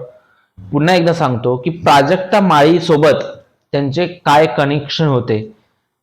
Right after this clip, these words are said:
हे देखील बघणं तितकंच गरजेचं असेल. पण त्यात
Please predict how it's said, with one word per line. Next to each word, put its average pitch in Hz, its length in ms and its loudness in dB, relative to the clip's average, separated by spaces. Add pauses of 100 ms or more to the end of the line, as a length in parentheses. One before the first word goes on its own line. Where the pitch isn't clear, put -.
(140)
हे 170 120 4
देखील 185 360 0
बघणं 156 360 0
तितकंच 156 500 -2
गरजेचं 127 520 2
असेल. 107 320 -6 (500)
पण 143 140 -2
त्यात 165 120 0